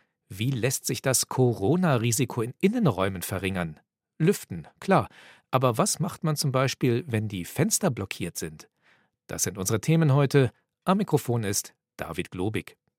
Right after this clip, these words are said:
Einigen von uns dürfte ein relativ kühler Winter bevorstehen.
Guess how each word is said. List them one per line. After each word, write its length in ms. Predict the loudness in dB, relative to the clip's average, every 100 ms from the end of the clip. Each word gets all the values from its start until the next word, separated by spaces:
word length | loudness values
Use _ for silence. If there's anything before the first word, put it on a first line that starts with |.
| _ _ _ _ _ _ _ _ _ _ -2
Einigen 340 | 2 4 2
von 140 | 2 2
uns 360 | 2 2 0
dürfte 360 | 0 -2 -2 -2
ein 140 | -2
relativ 680 | -2 -2 0 0 -2 -6 -8
kühler 600 | -4 0 2 0 -2 -4
Winter 320 | -2 -2 -4
bevorstehen. 800 | -6 -8 -4 -2 -2 -2 -4 -4